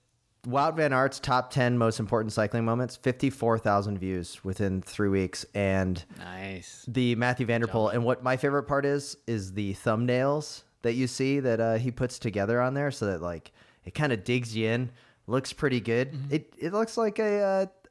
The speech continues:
Speaker 1: uh, you know, I have to watch all the way to the end to see what number one was of the Matthew Van Der Poel. And, uh, uh, while I disagreed with it, I still gave it a thumbs up because it's fantastic, uh, work. So make sure you check that out, um, and give it a view 'cause it,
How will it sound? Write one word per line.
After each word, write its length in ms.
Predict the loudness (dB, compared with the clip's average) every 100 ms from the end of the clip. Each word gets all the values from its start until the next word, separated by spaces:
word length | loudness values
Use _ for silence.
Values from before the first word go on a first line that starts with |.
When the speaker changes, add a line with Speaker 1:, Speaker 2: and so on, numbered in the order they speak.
| -20
Speaker 1:
uh, 40 | -20 _ _
you 80 | -2
know, 200 | 0 0 -2
I 100 | 0
have 140 | 2
to 100 | 2
watch 240 | 2 2 2
all 100 | 2
the 60 |
way 100 | 2 2
to 60 |
the 160 | 2 2
end 240 | 2 0
to 100 | -4
see 200 | -2 2
what 240 | 2 2 0
number 240 | 0 2
one 280 | 2 0 2
was 460 | 2 2 0 -8 -16 _ _ _ _
of 180 | -2 0
the 60 |
Matthew 260 | 0 0 0
Van 140 | 0
Der 80 | 0
Poel. 400 | 0 0 2 0 -2
And, 300 | 0 0 2
uh, 360 | 2 4 2 -2 -10 _ _ _ _ _ _
uh, 200 | -8 -8 -6
while 280 | 0 2 2
I 100 | 0
disagreed 540 | -2 -4 -4 0 0 2
with 160 | 2
it, 220 | 2 -2 -10 _
I 120 | -2 -2
still 180 | -2
gave 220 | 0 0 2
it 60 |
a 40 | 2
thumbs 320 | 2 0 2
up 180 | 0 0
because 180 | -6 -4
it's 140 | -4
fantastic, 760 | -2 0 2 2 2 0 -4 -2
uh, 220 | 0 2 4
work. 300 | 2 2 -2
So 160 | -2
make 240 | 0 0 0
sure 180 | 2 2
you 160 | 2
check 300 | 0 0 0
that 160 | 0 2
out, 300 | 4 2 -2 -4
um, 280 | -2 -2
and 160 | -2 -2
give 140 | 0
it 60 | 2
a 60 | 0
view 360 | 2 2 0
'cause 220 | -2 -2
it, 220 | -2 -4